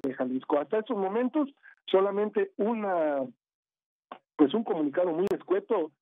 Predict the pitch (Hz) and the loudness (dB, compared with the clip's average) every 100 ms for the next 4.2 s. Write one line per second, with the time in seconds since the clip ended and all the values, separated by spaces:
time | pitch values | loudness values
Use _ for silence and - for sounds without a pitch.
0 | - 135 131 135 139 170 180 190 170 151 | -2 0 2 0 -2 -4 -2 0 -2 0
1 | 156 - 170 151 139 170 165 143 127 135 | -2 0 -2 0 0 0 0 0 -2 0
2 | 170 208 262 269 - - _ 147 139 190 | 0 0 -6 -8 -20 -20 _ -2 2 0
3 | 196 170 143 151 185 185 139 151 156 160 | 0 0 0 0 -2 -4 -6 -2 -2 0
4 | 180 160 | -2 -4